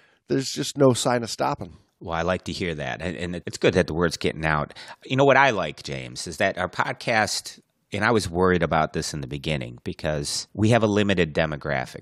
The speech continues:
Speaker 2: We're divers, and we're talking about diving. But when you look at our episodes and you listen to 'em,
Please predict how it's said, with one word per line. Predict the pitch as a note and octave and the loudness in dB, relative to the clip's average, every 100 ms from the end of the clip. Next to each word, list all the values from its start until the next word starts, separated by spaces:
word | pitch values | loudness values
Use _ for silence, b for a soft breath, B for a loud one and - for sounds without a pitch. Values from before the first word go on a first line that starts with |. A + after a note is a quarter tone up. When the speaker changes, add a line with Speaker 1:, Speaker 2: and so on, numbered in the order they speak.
| - | -4
Speaker 2:
We're | G2+ | -2
divers, | F2 E2+ D2+ B1 - - - - | 2 2 0 -4 -14 -14 -14 -14
and | F2 | -10
we're | E2 | -8
talking | - F2+ E2 D2 | 0 0 0 -4
about | C2 C2 | -10 -8
diving. | C2+ A#1+ A1+ - - - | -8 -8 -10 -18 -18 -4
But | G2 | -4
when | F#2 | -2
you | G2+ | 0
look | A#2 D3 | 0 4
at | B2+ | 4
our | G#2+ F2+ | 4 2
episodes | F2 D2+ - D2+ D#2 D#2+ | 2 0 -4 -2 -4 -8
and | |
you | D2+ | -8
listen | D#2 A#2+ F#2 D2+ | -4 -4 -4 -8
to | C#2 C2 | -10 -10
'em, | C2 | -12